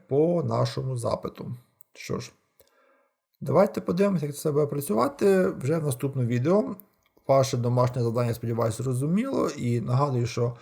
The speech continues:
робити домашнє завдання супер важливо, адже лише на них ви самі і навчаєтесь. Тому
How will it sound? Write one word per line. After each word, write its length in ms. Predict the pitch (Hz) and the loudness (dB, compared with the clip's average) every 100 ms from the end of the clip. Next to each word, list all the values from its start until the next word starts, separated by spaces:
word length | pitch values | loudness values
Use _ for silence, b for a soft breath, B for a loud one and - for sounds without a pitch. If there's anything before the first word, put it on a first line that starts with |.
| B B _ | B B _
робити 340 | 143 139 131 | 2 2 2
домашнє 380 | 117 117 117 127 | 0 0 0 0
завдання 560 | 123 117 120 117 110 - | -2 0 0 0 -2 -4
супер 540 | - - 131 123 117 | -6 -4 -4 -2 0
важливо, 540 | 117 120 160 226 214 - | 2 2 2 2 0 -2
адже 200 | 127 127 | 0 0
лише 240 | 120 135 | 0 0
на 120 | 123 | 0
них 260 | 127 196 - | 0 0 -2
ви 220 | 117 135 | 0 0
самі 480 | 127 127 139 139 127 | 0 0 0 0 -4
і 180 | - 127 | -2 0
навчаєтесь. 840 | 120 120 - 117 143 196 269 - - | 0 0 0 0 0 -2 -6 -8 -6
Тому 560 | 123 123 127 117 117 | -2 2 2 2 0